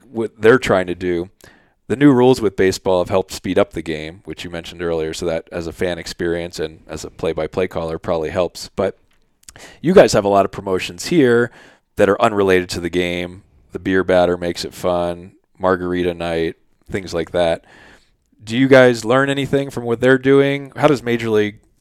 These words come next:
or how does, I guess, professional baseball see someone like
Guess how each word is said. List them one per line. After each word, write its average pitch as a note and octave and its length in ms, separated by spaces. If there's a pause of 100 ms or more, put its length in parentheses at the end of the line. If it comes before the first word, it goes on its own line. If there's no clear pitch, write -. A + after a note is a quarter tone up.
(300)
or F2+ 200
how A2+ 80
does, F2+ 200 (120)
I F#2 120
guess, F2+ 180
professional F#2+ 560
baseball E2+ 540
see E2+ 460 (380)
someone E2+ 360
like E2 320